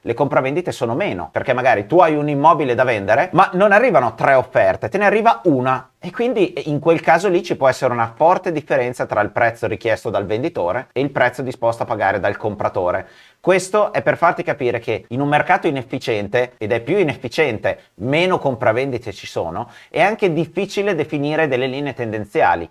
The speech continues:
perché magari in un quartiere, a Modena ad esempio, vengono fatti, non lo so, venti rogiti in un anno. Come fai a definire un prezzo medio quando ci sono venti rogiti? Di immobili magari con dimensioni diverse, con finiture interne diverse,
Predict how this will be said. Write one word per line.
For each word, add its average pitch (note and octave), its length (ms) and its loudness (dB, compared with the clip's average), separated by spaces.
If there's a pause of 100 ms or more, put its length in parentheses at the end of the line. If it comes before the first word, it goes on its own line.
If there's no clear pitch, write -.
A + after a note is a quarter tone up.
(140)
perché C3 240 -4
magari E3+ 280 4
in C#3+ 100 0
un D3 140 -2
quartiere, F3 720 0 (100)
a G2+ 100 2
Modena C3+ 400 4
ad E3 120 0
esempio, B2+ 340 -2
vengono A#2 300 0
fatti, C3+ 320 0
non G2+ 100 -6
lo G2+ 60 -8
so, G#2+ 180 -4
venti E3+ 400 0
rogiti D#3+ 440 2
in C#3+ 80 -2
un B2+ 120 -4
anno. G#2+ 360 -2 (200)
Come F3+ 220 -4
fai D#3+ 160 4
a A#2+ 40 0
definire A#2+ 360 -2
un A2+ 100 -4
prezzo A#2+ 400 -2
medio F#2 540 -4 (220)
quando G#2+ 220 -4
ci A2 120 -10
sono A2+ 240 -4
venti A#2+ 380 -2
rogiti? F#2 500 -2
Di B2+ 120 -2
immobili D3+ 460 2
magari C3+ 360 2
con A2+ 300 -4
dimensioni D3 720 0
diverse, F#2+ 540 -4
con A#2 420 0 (240)
finiture D#3 640 2
interne D3 560 4
diverse, F#2+ 640 -2